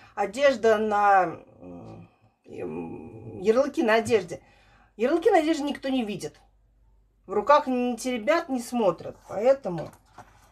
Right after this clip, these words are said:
поэтому у нас мнения немножко разделились. Я вот тоже за то, что вкладывать просто свою визиточку. Так, нам надо раз, два, три, четыре,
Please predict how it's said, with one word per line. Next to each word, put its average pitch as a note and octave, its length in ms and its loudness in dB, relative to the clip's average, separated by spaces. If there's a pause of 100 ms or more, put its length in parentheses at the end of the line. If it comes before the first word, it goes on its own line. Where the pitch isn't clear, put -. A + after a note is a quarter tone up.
(160)
поэтому C#4 360 0
у - 20 2
нас B3 220 0
мнения C4+ 460 0
немножко C4 400 -2
разделились. A#3+ 680 -2
Я C#4 200 2
вот A4 140 -6
тоже D#4 240 -2
за G#3 140 0
то, F4 120 -6
что D#4+ 180 -10
вкладывать D4 580 -2
просто D4+ 280 -6
свою A3 320 -4
визиточку. A#3+ 680 -10 (1700)
Так, C4+ 200 2
нам B3 160 6
надо C4 260 6
раз, A#3 300 6
два, G#3+ 300 0
три, G#3+ 300 -12
четыре, G#3+ 680 -4